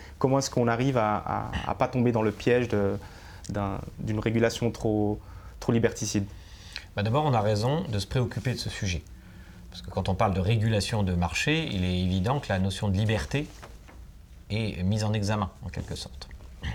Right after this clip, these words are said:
Speaker 2: Et en l'occurrence, il s'agit de réguler ici des informations et des opinions.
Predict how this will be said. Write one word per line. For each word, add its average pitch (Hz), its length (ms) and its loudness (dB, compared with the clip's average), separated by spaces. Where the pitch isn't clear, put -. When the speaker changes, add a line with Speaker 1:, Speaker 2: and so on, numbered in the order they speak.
Speaker 2:
Et 113 120 4
en 107 60 4
l'occurrence, 156 500 4
il - 40 0
s'agit 110 260 2
de 107 100 2
réguler 104 400 0
ici 165 600 0
des 107 200 0
informations 107 580 0
et 113 100 0
des 107 200 2
opinions. 151 420 6